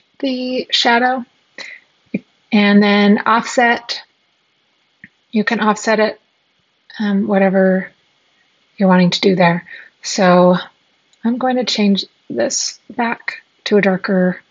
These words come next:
more of a green color, and take the blur out and move the direction a little. Okay, so that's one of the options. And now let's try, let's go back to none. And now let's go to lift.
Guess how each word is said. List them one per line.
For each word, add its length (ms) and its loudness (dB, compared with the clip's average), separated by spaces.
more 140 6
of 40 4
a 60 0
green 300 2
color, 520 0
and 320 2
take 200 -8
the 80 -2
blur 440 0
out 600 -6
and 680 0
move 200 -4
the 60 -8
direction 420 -4
a 100 4
little. 240 0
Okay, 340 0
so 500 0
that's 400 -2
one 420 0
of 120 -2
the 120 4
options. 600 -2
And 100 2
now 520 2
let's 540 -2
try, 760 2
let's 140 -6
go 100 -2
back 180 0
to 100 -6
none. 440 -2
And 120 4
now 120 4
let's 160 2
go 100 2
to 200 -2
lift. 540 0